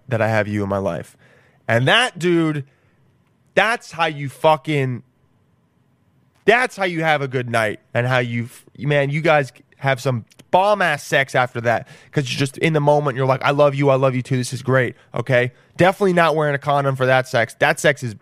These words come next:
boss. That's how you do it, dude. Not this bullshit. Everyone else is doing it. So annoying. All this, all this freaking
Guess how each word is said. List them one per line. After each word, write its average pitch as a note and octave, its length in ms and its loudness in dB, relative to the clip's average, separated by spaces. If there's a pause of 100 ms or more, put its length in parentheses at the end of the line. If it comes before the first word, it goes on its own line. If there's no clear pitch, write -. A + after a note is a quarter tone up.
(560)
boss. C3 580 -2 (4000)
That's E3+ 220 4
how D#3 80 -6
you A#2+ 180 -4
do G#2+ 220 -4
it, F#2+ 120 -6
dude. F#2+ 360 -8 (160)
Not D3 200 -2
this D3+ 140 -4 (280)
bullshit. D#3 600 0
Everyone D#3 380 2
else D3+ 240 2
is C#3+ 120 -6
doing C#3+ 340 0
it. C3+ 200 0 (800)
So C#3 340 0
annoying. A2 560 -2 (1300)
All C3+ 180 2
this, D3 300 -8 (560)
all C#3 160 2
this C#3+ 160 -6
freaking C#3 720 -2